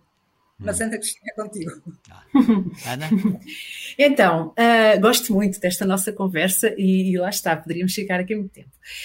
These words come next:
Speaker 3: Ehm, há aqui um argumento, ah, relativamente ao qual,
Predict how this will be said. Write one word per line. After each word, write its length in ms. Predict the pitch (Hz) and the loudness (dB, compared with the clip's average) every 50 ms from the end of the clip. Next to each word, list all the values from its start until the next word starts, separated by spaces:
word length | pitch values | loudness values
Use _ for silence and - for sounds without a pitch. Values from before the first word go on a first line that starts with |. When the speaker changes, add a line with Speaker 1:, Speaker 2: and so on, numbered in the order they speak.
| - - - _ - | -16 -18 -18 _ 2
Speaker 3:
Ehm, 800 | 240 233 233 233 226 226 220 214 214 214 214 208 214 214 196 190 - _ _ _ _ - - - - - - _ - | 4 6 6 8 8 6 6 4 2 0 -2 -4 -4 -6 -8 -12 -16 _ _ _ _ -20 -18 -14 -14 -14 -16 _ 0
há 140 | 247 262 294 | 2 2 2
aqui 420 | 285 285 - - 294 320 330 - - | 2 0 -2 0 4 4 4 4 2
um 160 | 240 233 226 | 2 4 4
argumento, 720 | 226 220 185 190 190 208 233 254 254 - - 247 233 - - 196 | 2 2 2 0 0 0 0 -2 -2 -4 -6 -8 -10 -8 -6 -4
ah, 640 | 202 202 202 196 196 196 196 196 190 185 180 - - 185 190 | -2 -2 0 2 2 2 2 4 2 2 0 -2 -8 0 0
relativamente 540 | 247 226 226 190 190 190 196 208 202 196 196 | 0 2 2 0 0 -2 -2 -2 -2 -2 -2
ao 120 | 190 190 | -4 -4
qual, 540 | - _ 190 185 190 202 214 220 233 240 | -4 _ -2 -2 0 0 0 0 -2 -2